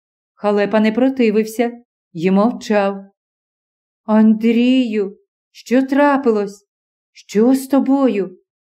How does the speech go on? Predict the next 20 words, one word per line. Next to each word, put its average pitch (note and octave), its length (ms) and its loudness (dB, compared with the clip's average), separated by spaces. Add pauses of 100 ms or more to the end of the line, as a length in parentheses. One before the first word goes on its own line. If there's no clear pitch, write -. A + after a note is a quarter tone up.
(120)
Що C4 300 -2
це D4+ 140 2
було D4 340 2
за C4 240 0
обідом? C#4 560 -2 (600)
Через A#3 420 0
що?» B3+ 720 -4 (760)
Андрій G3 680 2 (160)
у A3+ 120 0
відповідь A3+ 800 0 (380)
тільки G#3 380 0
стомлено A3+ 880 0 (300)
та G3 140 -2
з F#3 100 -4
нудьгою G3+ 640 0
заплющив G#3+ 800 0
очі. A#3 560 -4 (800)
«Чуєш, A#3+ 640 2 (380)
Андрію?» A#3 1080 0 (920)
Ні, G#3+ 520 2